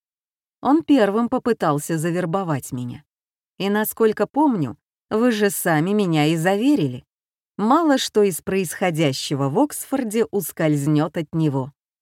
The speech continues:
и уж тем более убийство. Заверили, что он наверняка узнал обо всём раньше меня.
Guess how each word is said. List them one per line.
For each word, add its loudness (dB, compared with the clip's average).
и 2
уж 0
тем 0
более 2
убийство. -4
Заверили, 2
что -2
он 2
наверняка 0
узнал 2
обо 2
всём -2
раньше 0
меня. -4